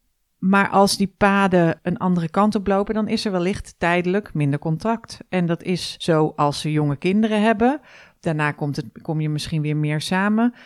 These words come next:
Maar als er daarna kleinkinderen komen, zie je ook weer dat mensen een andere kant op meanderen. Het betekent ook dat jij kunt je vrijheid vieren en je kunt de dingen doen die je wil doen.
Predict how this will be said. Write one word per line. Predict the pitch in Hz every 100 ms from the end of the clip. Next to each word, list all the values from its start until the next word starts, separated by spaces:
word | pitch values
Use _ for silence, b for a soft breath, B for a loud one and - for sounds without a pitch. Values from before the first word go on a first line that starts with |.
| B
Maar | 208 214
als | 208 202
er |
daarna | 175 175 160
kleinkinderen | 143 175 175 190 202 196 185
komen, | - 180 185 175
zie | 202
je | 180 -
ook | 214 233
weer | 170 156 135 131 - -
dat | 160
mensen | 156 151 147 - -
een | 147
andere | - 143 139
kant | - 139 -
op | 147
meanderen. | 135 131 131 131 131 127
Het | - 185
betekent | 185 190 190 175
ook | 208 220
dat | 185 - -
jij | 185 180
kunt | 190 180 - _
je | 160 160
vrijheid | 143 175 220 190 156 151
vieren | - 156 147 143 143 -
en | 156 151
je |
kunt | 139 151
de | 151
dingen | 156 160
doen | 160 156
die | 147
je | 143
wil | 156 190 202
doen. | 185 214 240